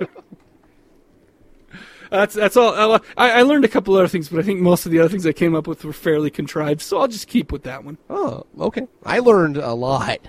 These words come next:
Speaker 2: I,
Speaker 1: Oh, let's hear it.
Speaker 2: well, this movie basically furthered my knowledge that weird chicks are hot. Um, I always had a thing for girls
Speaker 1: Wait,
Speaker 2: who
Speaker 1: wait,
Speaker 2: draw
Speaker 1: wait, wait.
Speaker 2: fairies and play with bugs.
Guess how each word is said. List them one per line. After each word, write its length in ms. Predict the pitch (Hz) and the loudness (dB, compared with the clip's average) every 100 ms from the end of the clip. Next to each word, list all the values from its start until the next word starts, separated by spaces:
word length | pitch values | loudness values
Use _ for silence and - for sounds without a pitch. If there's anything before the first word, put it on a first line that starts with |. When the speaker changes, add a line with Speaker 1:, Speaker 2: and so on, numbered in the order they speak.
| - _ _ _ _ _ - | -20 _ _ _ _ _ -8
Speaker 2:
I, 220 | 139 143 | -4 2
Speaker 1:
Oh, 160 | 190 196 | 4 4
let's 200 | 180 - | 2 2
hear 180 | 220 220 | 4 4
it. 40 | |
Speaker 2:
well, 80 | 180 | 2
this 240 | 175 - | -2 -2
movie 320 | 190 208 196 170 | 0 2 0 -2
basically 440 | 156 226 - 160 | -4 -4 -4 -4
furthered 460 | - 156 175 170 160 | -2 0 2 0 -2
my 160 | 151 | -2
knowledge 420 | 135 147 180 135 | 0 2 2 0
that 200 | 127 127 | -2 -6
weird 300 | 131 127 151 | -6 -6 -6
chicks 260 | - 156 - | -4 -4 -2
are 100 | 139 | -2
hot. 300 | 170 - - _ _ | -2 -4 -12 _ _
Um, 400 | 135 131 127 120 - | -8 -6 -6 -8 -8
I 140 | 123 - _ _ _ - | -10 -10 _ _ _ -6
always 240 | 175 202 | -2 -2
had 100 | 185 156 | -2 -4
a 20 | |
thing 240 | 170 160 | -4 -6
for 340 | - 143 131 127 | -4 -4 -4 -4
girls 300 | 143 139 220 | -6 -2 4
Speaker 1:
Wait, 80 | |
Speaker 2:
who 80 | 226 | 6
Speaker 1:
wait, 60 | 214 | 6
Speaker 2:
draw 120 | - | 6
Speaker 1:
wait, 80 | 156 | 4
wait. 40 | |
Speaker 2:
fairies 380 | 139 135 135 127 | 2 0 -2 -4
and 140 | 120 117 | -8 -6
play 140 | 131 | -6
with 80 | 117 | -4
bugs. 380 | 123 113 113 | -6 -6 -12